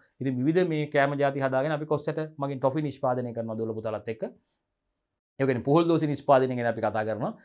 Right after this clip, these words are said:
ඉතින් මේ ආහාර පරිරක්ෂණය කරගන්න පුළුවන් ක්‍රම විවිධ ආහාර වර්ග හදලා මේවා අපිට පරිරක්ෂණය කරගන්න පුළුවන්. ඉතින් මේවා මේ අපිට මේ අතිරික්ත කාලවලදී මේ ආකාරයට මේ සූර්යාලෝකයේ මගින් වේල ගන්න කොස් ඇට පුතේ මේ අවාරයේදී අපිට රසවත් විදියට මේ විවිධ ආහාර සකස් කරගන්න පුළුවන්. ඒවා නැවත වතුරට දාලා සකස් කරලා අපිට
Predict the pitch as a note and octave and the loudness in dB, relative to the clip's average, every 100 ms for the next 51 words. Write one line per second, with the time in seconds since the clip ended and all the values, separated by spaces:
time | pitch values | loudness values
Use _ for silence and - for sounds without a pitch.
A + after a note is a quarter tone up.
0 | _ C#3 E3+ G#3 G3 G3+ G3+ E3+ F3 G3 | _ -4 -2 0 0 2 4 4 4 2
1 | - G3+ G3 F#3+ G3 F#3+ G3 F#3+ D#3+ F3+ | 0 0 0 2 0 0 0 0 2 0
2 | D#3+ E3 D#3+ D#3 D#3 D#3 D3+ C#3+ C3 B2+ | 0 0 2 2 2 2 2 2 0 2
3 | F3+ D4+ - _ F#3+ G#3+ G#3+ G#3 E3 D#3 | 2 0 -10 _ 0 4 4 6 6 6
4 | C#3+ - B2+ A#2 A2+ A2 G#2+ A2+ A#2 D3+ | 4 2 2 2 4 0 -2 -4 -2 -4
5 | C#3+ D3 C3 A#2 A2+ G#2+ A2 D3+ C3+ A2+ | -2 0 0 0 -6 -8 -6 -4 -4 -4
6 | - _ C3 B2 A#2 F3+ A3 - E3+ E3 | -10 _ 2 4 4 4 4 2 6 6
7 | D#3+ D3+ C#3+ C3+ D3 C#3+ C#3+ C3+ C3+ C3 | 6 4 2 -2 0 2 2 0 -2 -4
8 | B2+ B2 D3 C#3+ C#3 C3 C3+ C3 B2+ B2 | -4 -2 2 4 2 0 -2 -4 -4 -2
9 | B2+ C3 B2+ A#2 B2 C3+ - D3 A#2+ C3 | 0 0 -2 -4 -4 0 0 -2 -8 -8
10 | D#3+ C3 A#2+ F3 F3 C#3 C3 A2 A2 G#3+ | -6 -2 2 4 2 0 0 -2 -4 -10
11 | - _ - C3+ F3 F3 D#3+ D3 C#3+ C#3 | -12 _ 0 2 4 0 0 0 0 0
12 | D3+ C3+ C#3 C3 B2 B2+ C3 C3 A2+ - | -2 -2 0 2 2 2 0 -4 -4 -4
13 | A#2 A#2 A2+ B2+ C#3 A2+ A2+ A2+ A2+ A2+ | -4 -4 -4 -4 -4 -4 -6 -6 -6 -4
14 | A2 A2 G#2 G2+ A2 A2+ A2+ G#2+ - B2 | -6 -6 -8 -2 -2 -2 -6 -8 -8 -6
15 | A#2+ A#2 D3+ | -4 -4 -6